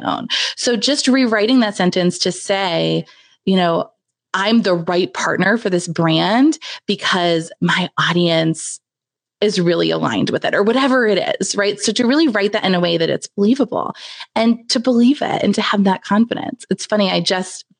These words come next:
in a, uh, podcast accelerator group that I have with Farnoosh Torabi, this just came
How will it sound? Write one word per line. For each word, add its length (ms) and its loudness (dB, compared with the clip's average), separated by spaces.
in 220 2
a, 300 -2
uh, 200 0
podcast 540 -2
accelerator 880 -2
group 280 -2
that 100 -2
I 60 0
have 320 -4
with 240 -4
Farnoosh 480 0
Torabi, 600 0
this 220 -2
just 340 -4
came 380 0